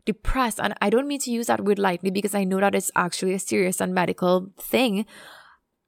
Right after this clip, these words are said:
But that's how I felt in the moment. And I remember suffering, like, one of my very first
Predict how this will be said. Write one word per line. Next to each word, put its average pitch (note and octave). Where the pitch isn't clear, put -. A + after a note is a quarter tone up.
But G#3+
that's A#3
how E4
I E4
felt B3+
in B3+
the B3
moment. F#3+
And -
I G3+
remember G#3
suffering, G#3+
like, F#3+
one G3
of G3
my A3
very F3+
first G3+